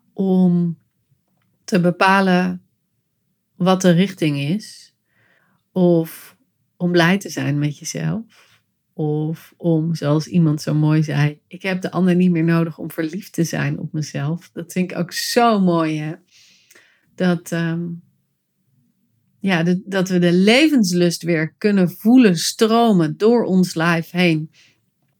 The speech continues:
En dus die basis van waar wij uit ontstaan zijn, die samensmelting, die seksuele handeling die ons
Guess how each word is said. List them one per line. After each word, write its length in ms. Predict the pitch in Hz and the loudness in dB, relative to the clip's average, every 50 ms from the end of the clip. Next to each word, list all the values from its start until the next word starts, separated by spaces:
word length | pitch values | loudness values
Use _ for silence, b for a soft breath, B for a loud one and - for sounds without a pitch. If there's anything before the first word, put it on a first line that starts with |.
| _ _ _ _ _ _ _ _ _ _ _ _ _ _ | _ _ _ _ _ _ _ _ _ _ _ _ _ _
En 380 | - 220 220 208 208 190 180 180 | -2 2 4 6 6 6 4 4
dus 640 | 196 240 269 285 294 247 - - - - - - - _ _ _ _ _ _ _ _ _ _ _ _ _ _ _ _ _ _ _ _ _ _ _ _ _ _ _ _ _ _ _ _ _ | 6 6 6 8 6 6 4 2 -2 -4 -6 -8 -12 _ _ _ _ _ _ _ _ _ _ _ _ _ _ _ _ _ _ _ _ _ _ _ _ _ _ _ _ _ _ _ _ _
die 560 | - - - 220 220 214 196 175 170 160 156 - | -10 -2 2 4 6 6 6 4 2 0 -2 0
basis 640 | - 208 233 277 330 392 392 - - - 185 175 - | 2 2 4 4 2 2 0 -2 -2 -2 -2 -2 -4
van 200 | - 190 185 180 | -4 -4 -2 0
waar 240 | 185 202 202 214 208 | 2 2 2 2 4
wij 220 | 208 208 202 208 - | 4 2 2 2 0
uit 300 | 196 202 202 208 202 - | 0 0 0 0 -2 -4
ontstaan 640 | - 196 185 180 - - - 180 180 196 214 226 220 | -4 -2 -2 -2 -2 -4 -2 -2 0 0 0 0 -2
zijn, 460 | 226 214 214 226 240 269 320 349 302 | -2 -2 -2 -2 -2 -2 -2 -2 0
die 140 | 240 190 175 | 0 0 0
samensmelting, 1400 | - - - - 208 190 208 233 254 262 240 - - - 214 214 214 208 214 - - 220 240 262 285 294 269 | -2 -4 -2 0 2 2 4 4 4 2 2 0 0 -2 -2 -2 -2 -2 -4 -6 -8 -8 -6 -4 -2 -2 0
die 400 | 196 175 170 170 165 165 165 165 B B B B B B B B | 0 0 0 0 0 0 -2 -4 B B B B B B B B
seksuele 680 | - - - 233 233 226 - - 202 175 175 175 170 | -8 -2 0 0 0 0 0 0 0 2 2 2 0
handeling 840 | 160 147 139 160 190 233 254 240 220 185 160 151 147 151 151 147 - - | 0 0 0 2 2 2 4 4 4 2 2 2 0 -2 -4 -6 -8 -10
die 440 | - 170 170 185 175 175 160 - | -10 -4 0 0 2 0 0 -2
ons 560 | - 196 202 202 190 180 185 - - - - | -2 -2 0 2 2 0 0 -4 -8 -10 -12